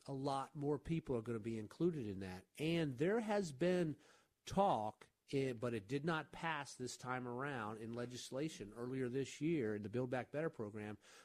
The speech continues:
to reduce that down to one and a half, two million dollars, or, or three million dollars, excuse me, which is gonna include a lot of people in there. So, so we need to start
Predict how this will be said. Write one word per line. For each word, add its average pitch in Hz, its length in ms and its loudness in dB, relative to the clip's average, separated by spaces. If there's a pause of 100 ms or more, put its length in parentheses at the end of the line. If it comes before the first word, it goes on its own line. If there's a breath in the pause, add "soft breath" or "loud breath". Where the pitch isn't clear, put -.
(100)
to 143 100 2
reduce 131 380 4
that 110 240 0
down 117 200 0
to 110 80 0
one 120 200 0
and 123 100 0
a 117 40 0
half, 120 360 -4
two 131 140 -2
million 113 260 -2
dollars, 120 300 -4 (160)
or, 131 160 2
or 120 120 -4
three 156 220 2
million 104 260 0
dollars, 92 320 -8
excuse 117 360 -4
me, - 80 -12 (420 loud breath)
which 135 160 0
is 127 100 -4
gonna 135 200 2
include 156 340 4
a 131 60 0
lot 117 240 0
of 120 100 -6
people 127 300 -4
in 90 100 -8
there. 85 220 -12 (480 soft breath)
So, 123 420 2
so 127 240 2
we 117 240 2
need 135 240 4
to 151 60 -4
start 135 320 0